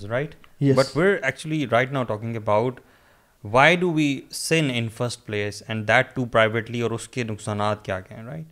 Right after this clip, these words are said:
Speaker 2: तो एक मैं एक चीज़ बताऊँ, अल्लाह अकबर यार, ये जो कॉन्सेप्ट है ना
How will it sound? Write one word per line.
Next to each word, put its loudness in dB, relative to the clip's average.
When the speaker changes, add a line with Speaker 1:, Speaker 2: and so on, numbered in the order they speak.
Speaker 2:
तो -2
एक 0
मैं 0
एक -2
चीज़ 0
बताऊँ, 0
अल्लाह 0
अकबर -6
यार, -4
ये -10
जो -6
कॉन्सेप्ट -8
है -6
ना -6